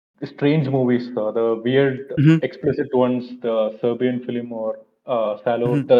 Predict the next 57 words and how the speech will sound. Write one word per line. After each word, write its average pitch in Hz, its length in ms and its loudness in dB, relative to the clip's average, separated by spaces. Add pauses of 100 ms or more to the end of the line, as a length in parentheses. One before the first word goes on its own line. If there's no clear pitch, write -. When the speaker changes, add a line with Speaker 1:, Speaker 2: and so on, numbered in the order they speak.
(140)
Speaker 1:
Dogtooth 151 320 6
is 139 40 0
also 143 300 2
in 123 120 -2
that 113 160 -2
list, 110 220 -10 (240)
in 113 100 -14
that 110 220 -8 (320)
when 123 140 -4
Speaker 2:
Sure. 131 180 4 (200)
Speaker 1:
people 139 240 0
are, 131 100 6
Speaker 2:
Mm-hmm. 131 280 -8 (220)
Speaker 1:
like, 127 100 2
you 135 80 2
know, 139 120 2 (120)
trying 127 200 4
to 135 60 2
prank 120 400 0 (220)
movies, 120 400 -6
uh, 110 240 -4 (380)
like, 117 180 -8
people 131 340 -2
trying 127 280 2
to 127 60 -2
get 123 120 0
into 123 180 -2
movies 117 320 -4
for 117 140 -2
the 113 80 -12
first - 220 -20
time, 120 160 -10
they 117 160 -4 (240)
kind 127 160 2
of 131 180 -2
Speaker 2:
Yes. 139 400 0 (300)
Speaker 1:
view 151 160 2
these 170 200 8
<laughs> 170 100 8
movies 165 280 6
as, 151 160 6 (160)
uh, 127 260 4 (460)
like, 123 120 -4 (320)
uh, 123 260 4 (120)
initiation 151 540 2
kind 139 180 2
of 131 140 -4
thing. 147 240 -8 (100)
Like, 123 180 -2
you 127 100 2
have 131 160 6
to 131 60 -4
Speaker 2:
Yeah, 135 120 4
Speaker 1:
watch 127 80 2
this 143 160 0
Speaker 2:
yeah. 135 80 -2
Speaker 1:
movie 143 240 0